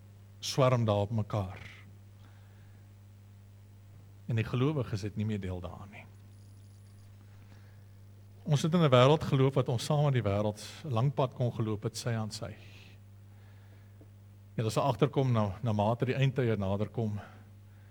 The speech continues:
kan ons nie meer so gemaklik saam met my ongelowige die pad loop nie. Ek kan nie eens saam met hom sit en rugby kyk nie. Kan nie saam met hom gaan, gaan fliek nie. Ons paai loop mekaar.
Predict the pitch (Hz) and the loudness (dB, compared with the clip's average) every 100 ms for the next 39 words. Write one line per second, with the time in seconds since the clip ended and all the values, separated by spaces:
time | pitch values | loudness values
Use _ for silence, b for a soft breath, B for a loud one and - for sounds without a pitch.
0 | B B B - 120 110 110 131 170 139 | B B B -2 0 0 2 4 4 2
1 | 113 147 - 117 95 - 98 - 104 95 | 0 -2 -4 -4 -4 -4 -8 -4 -4 -4
2 | 92 - - - 110 107 - 104 98 95 | -8 -10 -12 -8 -6 -4 -2 -2 -4 -4
3 | 104 101 - 101 98 95 95 107 - - | -6 -6 -6 -6 -6 -8 -8 -12 -14 -20
4 | - - - - - - B B B B | -20 -20 -20 -20 -20 -20 B B B B
5 | B - - - 131 - 156 165 139 - | B -20 -20 -4 0 4 4 4 0 -2
6 | - - 143 143 139 127 135 123 107 104 | -6 2 4 4 2 0 0 0 0 0
7 | - 117 101 92 104 92 - - - - | -4 -4 -4 -4 -8 -10 -12 -20 -20 -20
8 | - - B B B B B B - - | -20 -20 B B B B B B -20 -20
9 | - - - - - 143 156 160 151 151 | -20 -20 -20 -12 4 4 6 6 6 4
10 | 143 - 127 - 135 123 143 139 - 95 | 0 0 0 0 -2 0 0 -2 -2 -6
11 | 95 - - - - - - - - B | -8 -14 -20 -20 -20 -20 -20 -20 -20 B
12 | B B B - 135 - 131 113 104 95 | B B B -6 -4 0 0 2 0 -4
13 | 110 101 110 95 | -6 -6 -6 -6